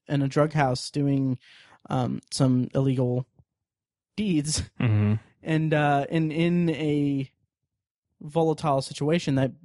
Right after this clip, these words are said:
Speaker 1: reaches a more, um, dangerous apex, I guess.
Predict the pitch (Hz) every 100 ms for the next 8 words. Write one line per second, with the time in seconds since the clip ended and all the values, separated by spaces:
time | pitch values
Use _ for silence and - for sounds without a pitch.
0 | - - - 160 151 151 151 139 139 -
1 | 147 147 143 143 135 - - - - -
2 | 131 127 123 120 139 _ _ - 143 151
3 | 143 139 131 135 - - - _ _ _
4 | _ _ - 160 151 - - 135 127 123
5 | -